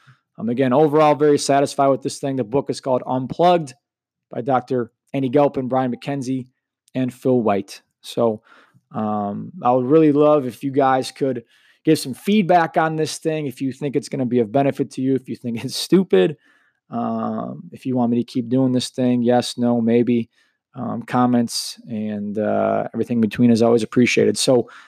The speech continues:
um, I appreciate you guys. Hope this podcast finds you well. Go pick up that book, see what you find from it, and let me know about it. So,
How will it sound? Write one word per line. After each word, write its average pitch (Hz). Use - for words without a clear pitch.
um, 113
I 123
appreciate 143
you 139
guys. 131
Hope 127
this -
podcast 135
finds 131
you 123
well. 135
Go 135
pick 139
up -
that 127
book, 131
see -
what 131
you 135
find 127
from 135
it, 127
and 117
let 117
me 113
know 107
about 98
it. 147
So, 110